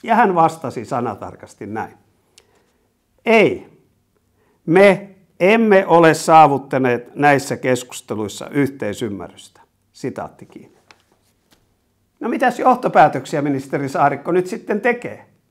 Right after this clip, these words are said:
Hän ei kuulemma ryhdy koko puuhaan, ellei saa sitoumuksia. Siis ei suuret sanat suuta halkaise.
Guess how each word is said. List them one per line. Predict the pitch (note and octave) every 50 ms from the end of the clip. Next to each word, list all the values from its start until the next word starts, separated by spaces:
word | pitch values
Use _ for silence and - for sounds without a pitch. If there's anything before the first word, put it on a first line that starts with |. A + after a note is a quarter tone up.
| _ _ _ _ _ _ _ _ _
Hän | - - D#4+ A3+
ei | G3 F3+
kuulemma | D#3+ D#3+ D3 C#3+ C#3+ D#3+
ryhdy | F#3 A3 A#3 G#3+ G#3+ E3
koko | - - G3+ G3 A3
puuhaan, | - - D4 C4 A#3+ G3 D3 B2+ A#2+ G#2 G2 - - _ _ _ _ _ _
ellei | F3 E3+ E3 D#3 D3+
saa | D#3 D#3+ C#3+ C3
sitoumuksia. | - - C3+ - C3+ A#2 G#2 G2 F2+ - - - - F#2 _ _ _ _ _ _ _ _ _ _ _ _ _ _ _ _ _ _ _ _ _ _ _ _ _ _ _ _ _ _ _ _ _ _ _ _ _ _ _
Siis | _ - G#3 F3 E3 - -
ei | G#3+ A3+ A3+ F#3+ E3+
suuret | - G#3 G#3+ A3+ G#3 F3+ D3 B2 -
sanat | - D#3 C#3+ C#3 A#2+ G2+ -
suuta | - C3+ B2 A2+ - - G#2
halkaise. | G2 G#2+ G#2 G#2 F2+ - - - - -